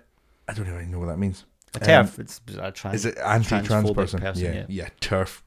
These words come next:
Speaker 1: cunt. Uh, <laughs> um, that she is not, uh, the sole brain behind Harry Potter.
Speaker 2: Uh,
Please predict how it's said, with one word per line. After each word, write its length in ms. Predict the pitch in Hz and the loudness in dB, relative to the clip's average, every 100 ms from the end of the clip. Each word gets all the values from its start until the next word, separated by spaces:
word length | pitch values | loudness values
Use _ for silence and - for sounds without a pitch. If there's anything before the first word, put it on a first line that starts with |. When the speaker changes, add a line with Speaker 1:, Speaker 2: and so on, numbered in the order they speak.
| - | -18
Speaker 1:
cunt. 720 | - - - - 95 101 - - - - - - | -18 -18 -20 -12 -8 -6 -8 -16 -18 -14 -14 -8
Uh, 280 | 110 113 - 131 - - - - _ _ - | 0 4 4 2 0 -2 -10 -12 _ _ -2
<laughs> 0 | |
um, 440 | 107 107 107 104 - - | 2 4 2 0 -6 -12
that 600 | 117 107 127 127 - - _ _ _ _ _ _ | -4 2 2 2 -14 -14 _ _ _ _ _ _
she 340 | - - 135 | -12 -6 0
is 140 | 127 117 | 0 4
not, 420 | 120 113 - - - _ _ - | 6 6 2 -14 -14 _ _ -6
uh, 280 | 110 107 104 | 2 4 4
the 400 | 98 98 101 101 95 | 2 2 6 6 4
sole 560 | - - 113 110 107 | -2 2 4 4 2
brain 560 | 95 101 101 101 92 82 _ _ _ _ _ _ - | 2 2 2 0 -2 -4 _ _ _ _ _ _ -6
behind 460 | 85 98 95 90 | -2 0 0 0
Harry 240 | 95 92 85 | -2 -4 -4
Potter. 340 | 98 87 80 - _ _ | -4 -4 -6 -14 _ _
Speaker 2:
Uh, 540 | 127 120 117 113 110 | -2 0 2 0 -2